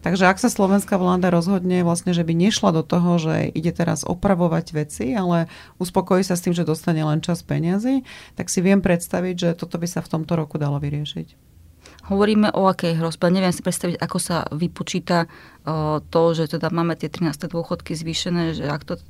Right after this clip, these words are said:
Speaker 2: nejakým spôsobom nevykompenzujeme, tak koľko peňazí by nám mohli strhnúť
Speaker 1: Myslím si, že v
Speaker 2: napríklad?
Speaker 1: prípade kľúčových reforiem, ktoré sa dotýkajú verejných financií,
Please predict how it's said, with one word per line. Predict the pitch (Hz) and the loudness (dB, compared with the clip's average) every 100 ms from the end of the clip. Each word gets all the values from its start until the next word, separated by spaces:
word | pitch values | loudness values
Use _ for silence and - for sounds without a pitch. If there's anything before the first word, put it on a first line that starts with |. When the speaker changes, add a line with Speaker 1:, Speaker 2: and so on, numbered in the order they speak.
| - | -6
Speaker 2:
nejakým | 170 143 175 | -4 -2 -4
spôsobom | - 170 165 165 | -6 -8 -4 -2
nevykompenzujeme, | 160 170 175 170 180 170 180 170 | -2 -2 -2 -2 -2 -2 0 -2
tak | 151 | -2
koľko | - 160 156 - | -2 -2 -2 -4
peňazí | 165 - 156 - - - - - | -4 -4 -4 -6 -10 -12 -20 -20
by | - 156 | -4 -2
nám | 147 151 | 0 -2
mohli | 156 160 156 | -4 -4 -8
strhnúť | - - 151 - 180 | -10 -8 -6 -6 -2
Speaker 1:
Myslím | 233 302 | 0 2
si, | 302 | 4
že | 294 | 2
v | |
Speaker 2:
napríklad? | - 269 294 | 4 6 8
Speaker 1:
prípade | 269 | 6
kľúčových | 247 254 294 262 226 196 | 6 6 8 6 6 4
reforiem, | - 247 | 4 4
ktoré | 233 214 | 6 2
sa | 202 170 | 2 2
dotýkajú | 165 196 190 196 | 2 0 2 2
verejných | 170 170 175 180 | 4 4 4 2
financií, | 175 147 143 165 196 220 311 | 0 0 2 0 -2 0 0